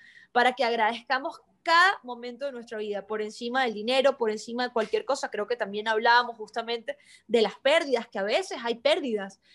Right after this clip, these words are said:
y es como tú lo afrontas. Si lo afrontas en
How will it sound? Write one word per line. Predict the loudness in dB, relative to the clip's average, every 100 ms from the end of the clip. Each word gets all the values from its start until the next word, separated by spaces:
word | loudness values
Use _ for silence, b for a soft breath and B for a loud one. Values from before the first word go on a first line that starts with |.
| b
y | 0
es | 0
como | 0 -2 -2
tú | 0
lo | 0
afrontas. | 2 4 4 0 -8 -6
Si | -2
lo |
afrontas | -2 4 4 4 2 -4 -6 b b b -2
en | 0 0